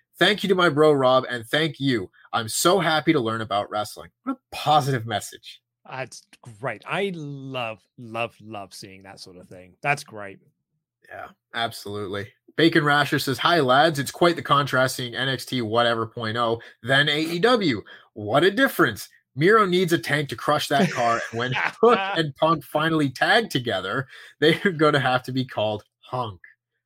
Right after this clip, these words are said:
Speaker 1: I'm so happy. Jammy jam jam. I was thirty-seven on the fifth of September.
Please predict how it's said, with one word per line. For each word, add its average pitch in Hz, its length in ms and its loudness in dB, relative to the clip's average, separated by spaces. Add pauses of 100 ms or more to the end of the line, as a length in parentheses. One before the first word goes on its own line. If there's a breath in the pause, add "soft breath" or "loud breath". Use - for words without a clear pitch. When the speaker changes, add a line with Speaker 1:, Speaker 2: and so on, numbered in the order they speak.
(120)
Speaker 1:
I'm 104 220 -8
so 214 280 2
happy. 156 540 0 (240 soft breath)
Jammy 175 400 -2
jam 143 340 -2
jam. 117 420 -2 (220 soft breath)
I 131 140 0
was 131 240 -4
thirty-seven 131 760 -2 (280 soft breath)
on 117 180 -8
the 113 80 -8
fifth 117 240 -6
of 113 120 -8
September. 98 600 -8